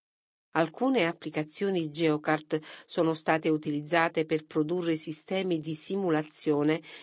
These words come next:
in realtà virtuale di eventi naturali, come il rischio dell'onda di piena,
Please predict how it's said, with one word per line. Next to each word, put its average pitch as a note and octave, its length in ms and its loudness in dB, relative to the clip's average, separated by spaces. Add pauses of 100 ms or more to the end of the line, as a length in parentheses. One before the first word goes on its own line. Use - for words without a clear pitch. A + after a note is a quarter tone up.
(100)
in A3 160 4
realtà F3 540 2
virtuale D#3 840 2 (240)
di F#3 160 -2
eventi G#3+ 480 2
naturali, D3+ 760 0 (300)
come E3 280 4
il D#3 220 4
rischio F3 460 -2
dell'onda F3 560 2
di F3 160 -8
piena, D3 500 2